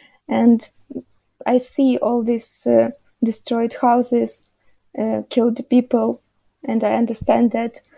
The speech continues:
one day it can be me. How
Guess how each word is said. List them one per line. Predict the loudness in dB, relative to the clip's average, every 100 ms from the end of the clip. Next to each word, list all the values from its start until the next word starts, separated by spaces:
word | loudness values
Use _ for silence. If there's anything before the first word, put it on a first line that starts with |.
| _
one | -2 0 2
day | 2 2 0 -4 _ _ _ _ _ -18 -18 _
it | -8 -8 -6
can | 0 2
be | 2
me. | 2 0 -4 -10 _ _ _ _ _ _ -2
How | 2 2 2 -4